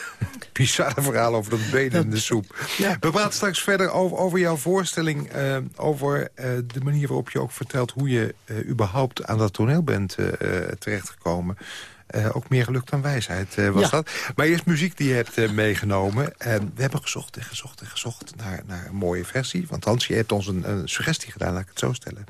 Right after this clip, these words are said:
Speaker 1: Een muzikale suggestie. En we, we hebben het liedje gevonden op een hele oude L P. Dus het gaat misschien een beetje kraken. Het is een Franse zanger, hè? Mouloudji.
Speaker 2: Mouloudji.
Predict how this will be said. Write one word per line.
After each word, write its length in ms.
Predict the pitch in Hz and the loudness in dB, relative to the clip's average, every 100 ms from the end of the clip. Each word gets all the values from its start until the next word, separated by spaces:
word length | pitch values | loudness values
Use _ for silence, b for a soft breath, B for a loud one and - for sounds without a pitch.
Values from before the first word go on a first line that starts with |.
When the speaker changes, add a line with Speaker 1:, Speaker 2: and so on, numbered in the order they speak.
| B B B - | B B B 2
Speaker 1:
Een 60 | |
muzikale 360 | 113 104 107 101 | 2 2 0 -2
suggestie. 500 | - 113 127 - - | -2 -6 -6 -6 -2
En 160 | 143 139 | 0 0
we, 140 | - | 0
we 80 | 143 | 2
hebben 380 | 135 113 214 220 | 2 4 2 2
het 140 | 151 | 2
liedje 220 | 170 151 - | 0 -2 -6
gevonden 340 | 113 165 180 | -4 0 0
op 80 | - | 0
een 80 | 135 | 0
hele 220 | 180 208 | 2 0
oude 280 | 190 143 104 | 0 0 0
L 80 | 113 | -2
P. 200 | 85 90 | -2 0
Dus 160 | 107 B B B | -2 B B B
het 160 | - - | -2 2
gaat 180 | 233 | 4
misschien 260 | 233 - 220 | 2 2 2
een 80 | 180 | 4
beetje 300 | 151 123 - | 2 0 -4
kraken. 300 | - 180 214 | -2 -2 0
Het 100 | 214 | 0
is 100 | 185 | 0
een 60 | |
Franse 360 | 185 214 220 165 | 0 0 0 0
zanger, 380 | 123 202 147 98 | 2 2 2 0
hè? 120 | 156 | 2
Mouloudji. 540 | 175 185 196 180 123 185 | 4 6 4 4 4 4
Speaker 2:
Mouloudji. 600 | 240 254 202 220 135 | 6 4 2 2 0